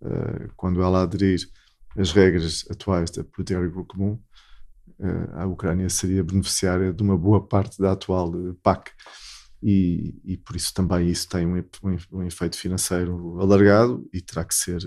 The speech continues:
estudado. Vamos ter que, seguramente a União Europeia, e é um dos desafios para os próximos anos, eh, é o de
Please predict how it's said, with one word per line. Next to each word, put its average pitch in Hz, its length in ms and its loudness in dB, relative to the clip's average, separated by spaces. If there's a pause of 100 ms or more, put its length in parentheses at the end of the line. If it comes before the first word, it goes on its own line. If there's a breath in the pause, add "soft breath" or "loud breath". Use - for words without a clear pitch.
(140)
estudado. 85 420 -6
Vamos 95 280 0
ter 101 200 0
que, 98 320 0 (460 soft breath)
seguramente 107 460 6
a - 20 8
União 101 140 8
Europeia, 104 400 8
e 90 100 4
é 90 60 2
um 90 100 -2
dos 87 140 -2
desafios 92 580 -4
para - 160 -10
os 90 60 -8
próximos 90 500 -4
anos, 104 400 0 (580 soft breath)
eh, 98 760 0
é - 100 -10
o 95 160 -10
de 90 480 -8